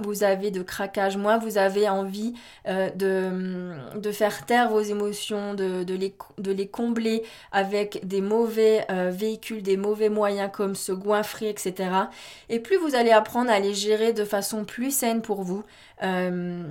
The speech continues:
et ça, voilà, c'est un travail de tous les jours, c'est un travail personnel et il y a seulement vous qui avez les réponses en vous. Mais je vous assure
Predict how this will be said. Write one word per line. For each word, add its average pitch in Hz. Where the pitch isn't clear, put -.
et 196
ça, 196
voilà, 165
c'est -
un 175
travail 240
de 233
tous 240
les 233
jours, 214
c'est 226
un 190
travail 190
personnel 233
et 196
il 196
y 196
a 185
seulement 233
vous 214
qui 226
avez 202
les 202
réponses 202
en 214
vous. 185
Mais 180
je 185
vous 196
assure 254